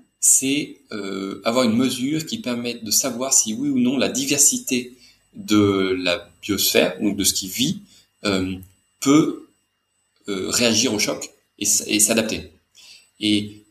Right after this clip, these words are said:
euh, la mesure qui serait, euh, euh, parfaite, ce serait la quantité et la diversité d'A D N qui est répartie sur le globe. Sauf qu'ils sont pas capables, pour l'instant, de le mesurer.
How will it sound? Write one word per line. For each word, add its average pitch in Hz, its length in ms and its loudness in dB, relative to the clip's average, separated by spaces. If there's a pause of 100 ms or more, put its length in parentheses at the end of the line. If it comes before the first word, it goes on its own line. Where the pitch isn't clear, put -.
euh, 95 220 -2
la 98 120 2
mesure 120 420 2
qui - 100 -2
serait, - 220 0 (140)
euh, - 320 -8 (120)
euh, - 440 -18
parfaite, - 360 -4
ce 107 100 0
serait 120 200 0
la 98 100 -2
quantité 139 640 -4
et - 20 -4
la 92 100 0
diversité 117 480 0
d'A 107 140 2
D 107 120 2
N 131 260 2 (440)
qui 120 460 0
est 92 40 2
répartie 90 300 -2
sur 113 140 4
le 104 80 0
globe. 92 300 -4 (280)
Sauf 120 180 -4
qu'ils 110 360 2
sont 101 140 -2
pas 120 140 -4
capables, 120 380 -2
pour 113 120 -2
l'instant, 117 280 0
de 104 140 0
le 101 80 0
mesurer. 101 380 0